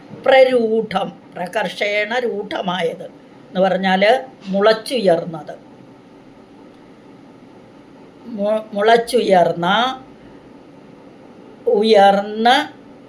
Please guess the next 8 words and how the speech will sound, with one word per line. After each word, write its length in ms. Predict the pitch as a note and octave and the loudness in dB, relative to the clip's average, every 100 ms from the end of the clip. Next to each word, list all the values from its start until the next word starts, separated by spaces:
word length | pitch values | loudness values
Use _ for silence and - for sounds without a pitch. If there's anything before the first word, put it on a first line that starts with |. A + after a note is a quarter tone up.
| F#3+ G#3 | 0 4
ബഹിഹി 540 | A3+ A3 D#4 D4 C4 C4 C4 B3+ | 4 4 -4 -2 -2 0 0 0
നിരീതം, 600 | A#3+ A#3 A3+ G#3+ G3+ D#3+ - - - - - - - | 0 0 -2 0 0 -2 -8 -20 -20 -20 -20 -20 -2
ബഹിഹി 400 | G#3+ G#3 A#3 A#3 A3 | -2 0 0 -2 -4
എന്ന് 100 | G#3+ | -2
പറഞ്ഞാൽ 220 | F#3+ G3 G#3+ | 0 0 -2
പുറത്തേക്ക്, 800 | G#3 A3 A3+ - A#3 - - D#3+ - - - _ - A3+ | 0 0 2 4 4 4 -4 -8 -8 -20 -20 _ -12 -2
നിരീതം, 760 | C4+ C#4 B3+ A3 G3 F#3 G3 G3 F3+ - - - - F#3+ | -2 0 -2 -2 -2 2 2 0 -6 -14 -20 -20 -12 -6
നിരീതം 460 | G#3 A3+ A#3+ G#3 | -4 -2 -2 -2